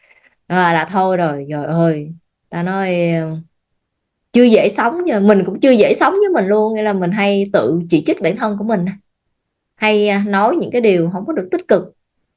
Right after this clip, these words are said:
Nói chung cứ me me làm gì không tốt là rồi, là mình cũng tới nơi với mình luôn.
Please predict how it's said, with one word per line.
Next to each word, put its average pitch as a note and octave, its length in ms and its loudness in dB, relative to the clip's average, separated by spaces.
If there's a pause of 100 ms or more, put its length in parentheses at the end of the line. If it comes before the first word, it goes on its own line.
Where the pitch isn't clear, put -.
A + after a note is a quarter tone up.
Nói C4 100 0
chung C4 200 4
cứ D4+ 120 2
me C4+ 180 2
me A3+ 260 2
làm F#3+ 240 0
gì G#3+ 80 -4
không G#3+ 220 -6
tốt C4 280 4
là F3 280 -2
rồi, D3+ 380 -4 (320)
là D#3 140 -6
mình D3+ 240 -4
cũng D#3 160 -10
tới A3+ 160 0
nơi G3+ 200 4
với F#3+ 100 0
mình G3 160 -4
luôn. F3 280 -2